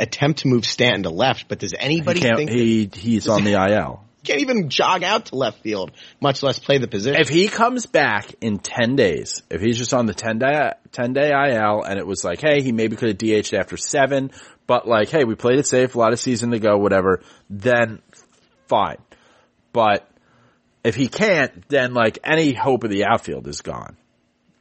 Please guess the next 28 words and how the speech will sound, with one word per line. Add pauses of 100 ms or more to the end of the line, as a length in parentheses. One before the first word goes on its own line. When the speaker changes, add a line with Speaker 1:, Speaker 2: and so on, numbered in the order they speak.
Speaker 2:
at
all. (360)
Speaker 1:
Oh,
totally
gone.
And
look,
look
how
low
the
bar
is. (160)
The
bar
is
so
low. (180)
I
will
be
happy
if
Giancarlo
Stanton
plays
eighty-one
games.